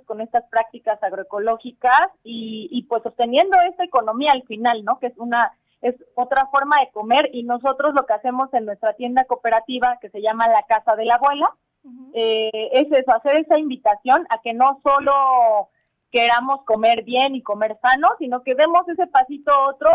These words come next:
Speaker 1: de ir al campo, los invitamos a, a que vengan al huerto comunitario, a que
Speaker 2: Ujú.
Speaker 1: siembren su hortaliza, a que sientan pues también el trabajo que cuesta, ¿no? A veces u-, uno como consumidor o consumidora pues dices, "Ay, ahora no hay lechuga, ahora no hay esto, ahora no hay lo otro"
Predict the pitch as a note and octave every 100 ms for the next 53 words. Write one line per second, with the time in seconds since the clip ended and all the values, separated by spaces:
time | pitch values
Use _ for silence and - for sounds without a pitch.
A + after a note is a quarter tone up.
0 | E4 A#3 G#3+ A#3+ B3 A#3+ C4+ C#4+ D#4 D4+
1 | C#4 A3+ A3 G#3+ A3+ A3+ A#3+ A#3 G3 G3
2 | - G#3 A3 A3+ G#3 G3 G#3+ A3 - A3
3 | G3+ G3 G#3 - B3+ D4 D4+ D4 D4 -
4 | _ - G#3+ A#3 A#3 C4 C4 C4 B3+ G#3+
5 | G#3 G#3 B3 D4+ D4+ C#4+ C#4 - _ -
6 | - C4+ C4+ D#4 D#4 F4+ D#4 C4 - A3+
7 | A#3 E4 G#4+ C#4 A3 G#3+ B3 F#4 F4+ B3
8 | - E4 - C4+ A3+ C4+ C#4+ B3 B3+ D4+
9 | _ _ _ - A#3 A#3+ C4+ D4 D4 A#3+
10 | A3+ A3+ G#3+ A#3 A3+ A3+ B3 C4 B3+ A3+
11 | A3 A3+ A#3+ B3+ C4+ A3+ G#3 A3 A#3 G3+
12 | C#4 D4+ C#4+ C4+ D#4+ F#4 D#4 C#4 C#4+ C#4
13 | C4 A3+ F3+ E3 B3 D#4+ D4+ C4 A3+ A3+
14 | B3+ D4+ C#4 C4+ B3+ A3